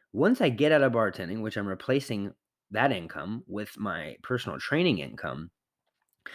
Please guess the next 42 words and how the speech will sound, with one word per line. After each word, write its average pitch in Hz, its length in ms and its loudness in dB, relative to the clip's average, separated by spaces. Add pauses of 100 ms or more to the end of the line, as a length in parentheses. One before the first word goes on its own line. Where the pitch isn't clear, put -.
(200)
then 139 200 10
I'll 185 140 10
have 117 320 6
this 107 180 -2
perspective - 840 -2
of, 98 340 -2
"Okay, 165 400 2
I 143 160 2 (160)
am 185 420 4 (140)
that 98 420 -2 (160)
guy." 73 280 -6 (1500)
You 113 160 0
know, 139 380 4 (120)
I'm 143 200 6
not 160 240 10
the 110 240 2 (360)
overweight 151 460 8
personal 139 420 0
trainer 143 320 0
I 113 60 2
used 113 260 0
to 104 60 -8
be 107 140 -2
trying 120 240 -2
to 98 80 -6
coach - 280 -6
people 110 220 -6
on 98 100 -8
how 113 120 -2
to 101 80 -2
lose 95 280 -4
weight. 120 220 0 (320)
Same 139 240 2
thing 135 100 4
as, 120 100 2
like, 107 180 -2 (340)
uh, - 120 -8 (100)
you 107 80 -6
know, 101 100 -6
now 131 300 6
that 120 100 4
I'm 104 300 -4